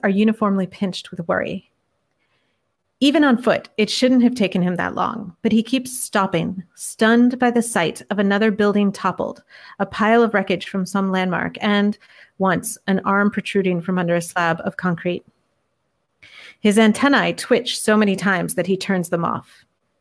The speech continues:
Twice, he stops for aftershocks, darting in a panic into the middle of the street along with everyone else as the buildings around them tilt vertiginously. He notices the differences in the sentinels he passes.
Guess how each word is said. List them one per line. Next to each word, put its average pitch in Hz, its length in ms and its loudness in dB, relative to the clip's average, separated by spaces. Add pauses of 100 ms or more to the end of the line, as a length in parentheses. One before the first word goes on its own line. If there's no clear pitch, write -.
(580)
Twice, 254 480 0
he 214 120 2
stops 185 460 -2
for - 240 0
aftershocks, - 800 -4 (160)
darting 226 400 4
in 226 180 2
a - 20 2
panic 180 480 -4
into 208 240 -2
the 208 80 0
middle 202 220 2
of 233 140 0
the 226 60 0
street 185 400 -4
along 196 280 0
with 190 160 0
everyone 214 340 2
else 165 300 -2
as 190 180 -2
the 214 100 0
buildings 214 460 2
around 190 280 2
them 170 180 0
tilt - 360 -4 (120)
vertiginously. 180 800 -4 (2000)
He 254 140 4
notices 277 460 4
the 214 80 2
differences 202 520 0
in 185 80 -2
the 185 80 -2
sentinels 185 560 -2
he 185 120 -4
passes. - 680 -8